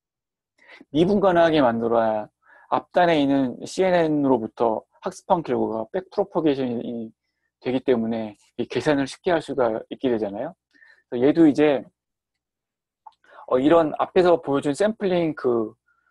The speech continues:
그 식이 미분 가능하다. 요걸 굉장히 그 강조를 하고 있고요. 그래서 이제 파라미터인,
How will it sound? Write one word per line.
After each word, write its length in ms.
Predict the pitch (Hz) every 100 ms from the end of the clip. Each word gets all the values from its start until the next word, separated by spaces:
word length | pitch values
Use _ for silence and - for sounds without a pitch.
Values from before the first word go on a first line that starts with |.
| _ _ _ _ _
그 360 | - 107 - -
식이 560 | - 175 156 156 123 - _ _ -
미분 260 | 147 160
가능하다. 640 | 156 131 123 110 123 123 - -
요걸 180 | 127 131
굉장히 460 | 131 127 123 113 110 _ _ _ _
그 380 | _ 110 107 101 _ _ _
강조를 440 | - 120 135 151 147
하고 200 | 117 101
있고요. 360 | - 139 123 _ _ _ _ _ _ _ _ - - - _
그래서 180 | 131
이제 120 | 131 135
파라미터인, 1160 | - 214 214 202 - 190 160 143 123 156 214